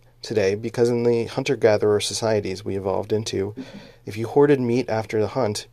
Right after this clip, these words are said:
you'd get your ass kicked or exiled, then die, remember?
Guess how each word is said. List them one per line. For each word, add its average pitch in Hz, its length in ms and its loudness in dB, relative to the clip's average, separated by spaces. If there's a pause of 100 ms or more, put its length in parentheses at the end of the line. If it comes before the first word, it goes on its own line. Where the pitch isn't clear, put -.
you'd 113 180 -8
get 107 160 0
your 95 140 -6
ass 92 200 -4
kicked - 440 -6 (200)
or 95 300 -2 (240)
exiled, 110 440 -4 (360)
then 95 360 -6 (180)
die, 101 320 -4 (200)
remember? 95 420 -8